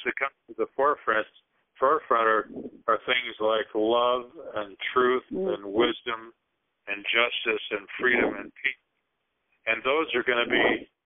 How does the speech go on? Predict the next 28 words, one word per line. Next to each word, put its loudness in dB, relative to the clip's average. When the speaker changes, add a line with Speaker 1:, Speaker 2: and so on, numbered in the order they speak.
Speaker 1:
the 0
axioms 0
that, 0
that, 0
uh, 4
that 0
govern, 2
govern 2
us, 2
you 2
know. 2
And -10
if, -2
if -4
the 2
ideas 2
that -10
come -2
forward 0
resonate, -4
you 2
know, 4
on 0
all 2
those, 0
uh, -2
notes, 0
then 0